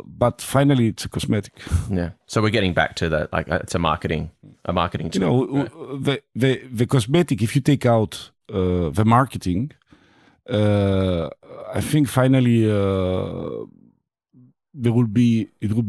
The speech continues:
Speaker 1: be impossible to differentiate a product. Impossible. So if you take out, uh, the, the boxes, the positioning, uh, uh, Crème de la Mer is the, I don't know, the,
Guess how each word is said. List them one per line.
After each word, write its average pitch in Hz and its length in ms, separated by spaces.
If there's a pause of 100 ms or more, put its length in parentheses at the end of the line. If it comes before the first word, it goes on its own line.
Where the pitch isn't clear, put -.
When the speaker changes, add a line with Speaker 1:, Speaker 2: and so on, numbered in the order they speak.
Speaker 1:
be 127 180
impossible 127 640
to 107 120
differentiate 90 600
a 82 60
product. - 580 (100)
Impossible. - 640 (680)
So - 160
if 101 100
you 131 60
take 131 240
out, 131 280
uh, 98 640 (100)
the, 92 320
the 98 100
boxes, 107 440
the 104 80
positioning, 107 960
uh, 92 320 (580)
uh, 85 200
Crème 123 280
de 113 120
la 113 80
Mer 120 320
is 95 220
the, 85 540
I - 40
don't 101 180
know, 101 80
the, 95 140